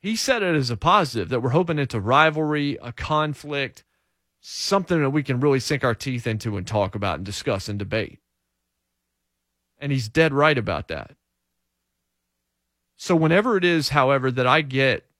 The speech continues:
a tinge of something else, when I get the sense that I can take a story in the opposite direction, like I could with this one today, I'm starting to feel like I need to seize that chance when I can and do so.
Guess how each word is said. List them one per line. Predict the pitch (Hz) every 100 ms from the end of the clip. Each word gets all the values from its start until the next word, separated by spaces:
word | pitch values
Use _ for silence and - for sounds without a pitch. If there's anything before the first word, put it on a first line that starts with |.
| _ _
a | 135
tinge | - 160 156
of | 123
something | 147 135 110 113
else, | 123 95 60 - - _ _ _ _
when | 139
I | 165
get | 208 -
the |
sense | 143 - 170 147
that | 135
I | 147
can | 139
take | 139 127
a |
story | - - 156 151 143
in | 123
the | 110
opposite | - 147 - 127 110
direction, | 92 95 82 92 - - _ _ _ _ _ _ _
like | 143 151
I |
could | 143 156 151
with | 131
this | - 143 -
one | 123
today, | 110 110 117 87 104 _ _ _ _ _ _ _ _ _ _ _ _ _ _ _ _ _
I'm | -
starting | 175 - 220 151
to |
feel | - 170
like | 143
I | 135
need | 139 139
to | 110 92 -
seize | - - 180 180 139
that | 117 127 110
chance | - 139 123 87 -
when | 127
I | 107
can | 90 - 127 95 73 62 -
and | 135 107
do | 131
so. | 107 110 - -